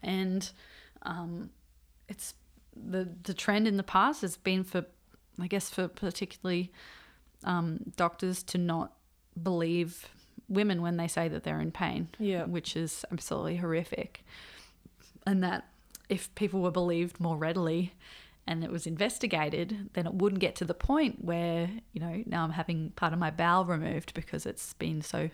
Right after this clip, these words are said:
Speaker 1: badly affected, when
Speaker 2: Yeah.
Speaker 1: if someone ten years ago had said, "Oh, maybe we should get this looked at," then could have been removed before it got to that stage, and, and it wouldn't have been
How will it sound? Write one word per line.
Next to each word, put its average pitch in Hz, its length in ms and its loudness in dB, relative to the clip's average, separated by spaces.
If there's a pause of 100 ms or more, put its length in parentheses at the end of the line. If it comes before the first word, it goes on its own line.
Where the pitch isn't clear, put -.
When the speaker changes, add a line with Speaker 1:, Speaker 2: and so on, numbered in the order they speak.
(100)
Speaker 1:
badly 165 400 -2
affected, 165 480 -4
when 160 320 0 (160)
Speaker 2:
Yeah. 190 440 0
Speaker 1:
if - 360 -2
someone 175 360 0
ten 170 200 0
years 170 260 0
ago 156 200 2
had 160 100 -2
said, 190 200 -2
"Oh, 339 200 2
maybe 262 180 4
we 240 140 2
should 196 160 -2
get - 180 0
this - 280 -2
looked - 240 -2
at," - 340 0
then 160 360 0 (380)
could - 160 4
have 160 120 -2
been 170 220 2
removed 160 380 2
before 156 260 0
it - 60 -2
got - 160 -2
to 185 60 -4
that - 180 2
stage, 196 480 0
and, 156 280 0 (100)
and 160 140 0
it 156 100 -2
wouldn't 165 220 -2
have 156 80 -6
been 170 340 0